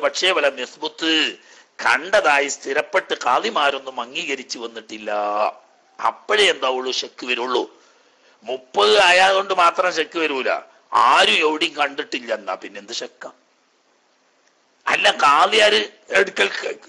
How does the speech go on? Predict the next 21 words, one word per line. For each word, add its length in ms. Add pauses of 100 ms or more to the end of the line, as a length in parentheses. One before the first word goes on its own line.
(120)
സ്ഥിരപ്പെട്ടു 640
ഉറച്ചു, 440
എന്നാ 280
പിന്നെ 240
അവിടെ 100
ശക്കില്ലല്ലോ, 600
റമദാനായില്ലേ. 680 (680)
അപ്പൊ 180 (460)
മുപ്പതിന്റെ 680
ദിവസം 320 (140)
ആവുകയും 500 (360)
അതോടുകൂടി 680
അവിടവിടങ്ങളിലൊക്കെ 1040
ഇങ്ങനെ 260
ഊഹാപോഹങ്ങൾ 880 (160)
കണ്ടോ 440
കേട്ടു 260
എന്നുള്ള 280
വാർത്തകൾ 640
ഇങ്ങനെ 200
പ്രചരിക്കുന്നുണ്ട്. 920